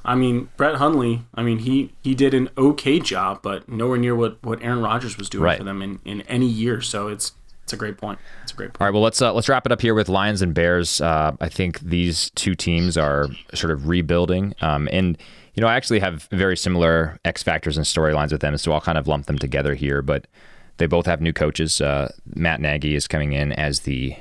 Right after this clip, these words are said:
Speaker 2: Bears coach, and Matt Patricia from the Patriots, formerly the defensive coordinator in New England,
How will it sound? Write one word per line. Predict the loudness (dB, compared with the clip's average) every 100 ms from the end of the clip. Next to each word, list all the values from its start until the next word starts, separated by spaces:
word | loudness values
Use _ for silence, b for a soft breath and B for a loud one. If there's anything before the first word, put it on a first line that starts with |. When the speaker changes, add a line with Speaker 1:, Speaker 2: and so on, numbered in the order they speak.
| -6
Speaker 2:
Bears | 0 2 0
coach, | 0 0 0 -2
and | 0
Matt | 0 -2
Patricia | -4 -2 0 2 0 -2
from | -4 -2
the | -2 -4
Patriots, | -4 -6 -4 -4 -4
formerly | -4 -2 -2
the | -4
defensive | -6 -8 -10
coordinator | -6 -4 -2 -4
in | -4
New | -4
England, | -2 0 -2